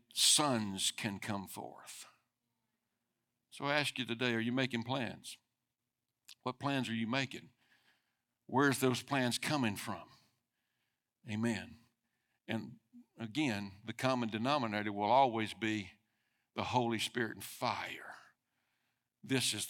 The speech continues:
that which was spoken by the prophet Joel. "In the last days, saith God, I will pour out my spirit on some flesh."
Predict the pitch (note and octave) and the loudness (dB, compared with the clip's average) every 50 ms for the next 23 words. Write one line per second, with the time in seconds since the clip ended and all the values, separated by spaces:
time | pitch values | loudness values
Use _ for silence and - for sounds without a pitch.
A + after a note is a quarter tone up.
0 | - - C#3 B2 - - - A2+ A2 - - - - - - - B2+ A#2 A#2 - | -2 0 0 0 0 -4 -8 -10 -10 -10 -8 -8 -8 -8 -2 0 0 0 0 -2
1 | - G#2 F#2+ A#2 A2+ A2 G2 F#2 F#2 - - B2 A#2+ A2+ G#2 - G2+ G2 - - | -6 -4 -2 -2 -2 -2 -2 -4 -8 -6 -2 0 0 0 0 -2 -6 -10 -6 -6
2 | A#2 G#2 G#2 F#2+ F#2+ G#2+ A#2+ A#2+ A#2 G#2 G2+ - - A#2 G2+ C#3+ C#3 C#3 C#3 C3 | -4 -2 -2 -2 0 2 2 2 2 2 0 -2 -4 -4 0 0 2 2 2 2
3 | A#2+ A2 - - - C3+ C3 B2 A2 - - - - D3 C3+ A#2+ G#2 F#2+ F#2 G2 | 0 2 0 0 0 0 0 -2 -2 -4 -8 -8 -4 -2 0 0 0 -2 -4 -6
4 | G2+ F#2 F#2 - _ _ - _ _ _ _ _ _ _ _ _ _ _ - B2 | -10 -14 -18 -20 _ _ -20 _ _ _ _ _ _ _ _ _ _ _ 6 8
5 | C#3 D3 D3 C3+ C3+ B2+ B2 A#2+ - - - - D3+ D3 C3+ C3+ - - C#3+ C3+ | 8 10 8 8 8 6 6 6 4 0 0 2 4 6 4 4 4 4 4 6
6 | B2+ - - C3 C3+ C#3 C3 B2 A#2 A2+ - - - - - D3 C3+ B2+ B2 A#2+ | 4 4 0 -2 0 2 4 4 4 6 6 4 4 4 2 2 4 4 4 4
7 | - - C3 B2 A#2 A#2 G#2+ - - - - - - - D#3 D#3+ E3 E3+ E3 - | 2 2 4 4 4 4 2 -2 -8 -12 -2 2 4 6 8 6 6 6 4 0
8 | F#3 F3+ F#3+ F#3+ F#3+ F3+ - - - - - | 0 0 2 0 -2 -4 -6 -6 -8 -10 -12